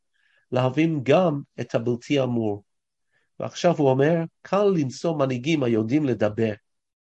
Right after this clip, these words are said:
קשה למצוא מנהיגים היודעים להקשיב, אבל במקרים רבים ההבדל בין מנהיג קטן לגדול מצוי בהקשבה.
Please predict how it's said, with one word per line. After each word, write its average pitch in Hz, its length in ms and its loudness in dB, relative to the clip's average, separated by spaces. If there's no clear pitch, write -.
קשה 190 420 0
למצוא 156 340 -2
מנהיגים 139 520 0
היודעים 120 400 -2
להקשיב, 123 540 -4
אבל 127 160 4
במקרים 135 540 2
רבים 143 400 0
ההבדל 120 440 -2
בין 120 220 -2
מנהיג 107 300 -2
קטן 127 480 0
לגדול 120 720 2
מצוי 135 400 -2
בהקשבה. 107 640 -6